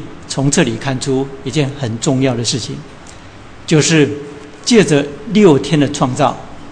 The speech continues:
人可以认识创造界。我讲的是人，不是指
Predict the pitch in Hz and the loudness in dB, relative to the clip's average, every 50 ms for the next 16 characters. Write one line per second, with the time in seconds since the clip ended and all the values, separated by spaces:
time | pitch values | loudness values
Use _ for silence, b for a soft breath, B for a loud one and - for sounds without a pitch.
0 | - - - 127 117 143 123 120 135 143 139 139 - - - - - 143 139 139 | -16 -14 -10 -4 -2 -2 0 0 -2 -2 -4 -6 -10 -14 -16 -8 -2 0 2 2
1 | 123 113 151 139 139 131 - - 151 135 117 - - - - 151 131 127 - 123 | 2 4 2 2 2 2 0 -2 -2 -2 -2 -4 -8 -6 -4 -4 -2 0 0 -2
2 | 113 110 - 135 110 - - - - - - - - - - - - - - - | -2 -2 -2 -4 -4 -6 -8 -14 -20 -20 -20 -20 -20 -20 -20 -20 -20 -20 -20 -20
3 | - - - - - - - - - - - - - - - - 147 143 147 - | -20 -20 -20 -20 -20 -20 -20 -20 -20 -20 -20 -20 -20 -20 -8 -2 0 2 2 2
4 | 131 120 127 123 - 151 127 113 123 107 107 120 127 - - - - - - 143 | 0 -2 -2 -2 0 0 0 0 -2 -4 -4 -8 -10 -12 -16 -16 -16 -8 -4 -2
5 | 131 196 175 - - 127 | 0 0 -2 -2 -4 -6